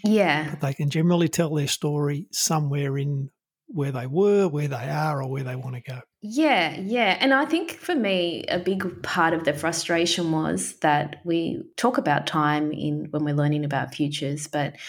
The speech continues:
Speaker 1: then I felt like a lot of the methods or things that we were learning were often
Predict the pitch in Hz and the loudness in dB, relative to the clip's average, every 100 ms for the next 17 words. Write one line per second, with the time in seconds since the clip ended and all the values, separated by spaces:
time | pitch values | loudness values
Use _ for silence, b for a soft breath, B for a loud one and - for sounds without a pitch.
0 | B B B B - 160 151 165 170 147 | B B B B -2 0 0 2 2 2
1 | 147 135 143 - - _ _ - 185 165 | 2 0 -4 -10 -12 _ _ -2 2 4
2 | 160 151 147 160 160 156 151 151 139 135 | 4 2 2 2 2 2 2 0 -2 -2
3 | 139 147 _ _ _ 185 165 147 143 147 | -6 -10 _ _ _ 0 2 0 0 2
4 | 143 147 151 147 131 131 - 143 - 135 | 2 2 2 2 0 0 0 0 -2 -2
5 | 135 123 | -4 -8